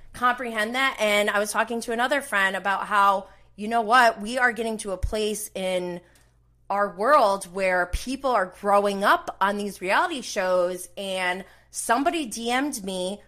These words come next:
who said, and I don't know if this is true, this is all alleged, someone from her Raquel sorority, um,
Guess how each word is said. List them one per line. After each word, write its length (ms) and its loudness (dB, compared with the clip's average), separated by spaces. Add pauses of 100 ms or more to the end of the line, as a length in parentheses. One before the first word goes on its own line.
(100)
who 180 -10
said, 400 0
and 100 -8
I 120 -4
don't 100 -6
know 140 -6
if 100 -14
this 200 -10
is 140 -10
true, 280 -2
this 200 -8
is 140 -14
all 320 0
alleged, 360 0 (260)
someone 540 -2
from 420 2
her 840 2 (300)
Raquel 460 0
sorority, 960 -4 (560)
um, 640 0